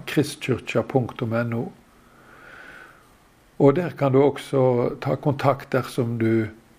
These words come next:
har behov for å prate med noen om viktige livsspørsmål.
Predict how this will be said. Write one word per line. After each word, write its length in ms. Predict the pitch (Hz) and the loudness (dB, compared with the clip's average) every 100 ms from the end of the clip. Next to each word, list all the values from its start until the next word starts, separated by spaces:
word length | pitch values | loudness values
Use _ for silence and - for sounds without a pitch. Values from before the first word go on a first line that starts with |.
| _ - | _ -20
har 180 | - 135 | 0 0
behov 400 | 123 110 123 113 - | 2 0 0 0 0
for 240 | 113 107 - | -4 -4 -8
å 320 | 131 113 113 - | -4 -2 -2 -4
prate 360 | - 120 120 113 | -2 -2 0 -4
med 140 | 113 | -2
noen 580 | 117 113 127 117 120 123 - | -4 -4 -4 -4 -6 -10 -12
om 280 | - 117 117 - - _ _ - | -8 -6 -6 -10 -20 _ _ -4
viktige 1000 | 117 131 - - - 107 117 110 117 - _ _ _ _ _ _ _ _ _ _ _ - | -4 -4 -8 -10 -6 -2 -2 -2 -6 -10 _ _ _ _ _ _ _ _ _ _ _ -4
livsspørsmål. 1080 | 117 - - - - 98 - - - - | -4 -4 -10 -8 -6 -6 -8 -12 -12 -14